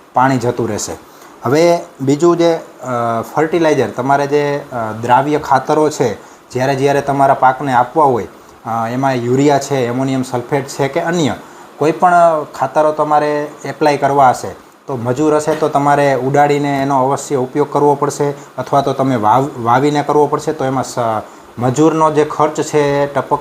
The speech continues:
સિંચાઈ પદ્ધતિની અંદર સંપૂર્ણ નાબૂદ થઈ જશે. હવે એમ કહી શકીએ કે જે દ્રાવ્ય ખાતરો છે એની અંદર જે તમારું આ ટપક સિંચાઈ પદ્ધતિની અંદર જે ફર્ટિગેશન પોઇન્ટ આપેલો હોય છે અહીંયા તમારે,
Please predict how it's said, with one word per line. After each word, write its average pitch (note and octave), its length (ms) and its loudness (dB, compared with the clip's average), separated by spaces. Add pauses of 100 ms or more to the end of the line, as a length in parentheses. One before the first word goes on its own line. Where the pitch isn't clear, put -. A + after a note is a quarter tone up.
સિંચાઈ C3+ 320 -4
પદ્ધતિની C3 440 -2
અંદર C#3 240 0 (380)
સંપૂર્ણ C3+ 420 2
નાબૂદ A2+ 400 2
થઈ C3 180 -4
જશે. G#2+ 280 -8 (520)
હવે D3+ 220 2
એમ D#3 320 -2
કહી F3+ 200 2
શકીએ E3 460 0 (320)
કે D3+ 340 0 (520)
જે C#3+ 100 4
દ્રાવ્ય C#3+ 400 2
ખાતરો E3+ 380 0
છે F3 140 -2
એની D3 300 -2
અંદર D#3 180 0
જે D3+ 160 2
તમારું D3+ 440 2
આ C#3 220 4
ટપક - 540 -8
સિંચાઈ D#3 240 -4
પદ્ધતિની D3 460 -4
અંદર D3+ 280 2 (400)
જે C3+ 80 2
ફર્ટિગેશન E3 840 0
પોઇન્ટ C#3+ 320 -2
આપેલો B2+ 320 0
હોય A2 160 -2
છે D3 220 -6
અહીંયા D3+ 220 -6
તમારે, D#3 460 2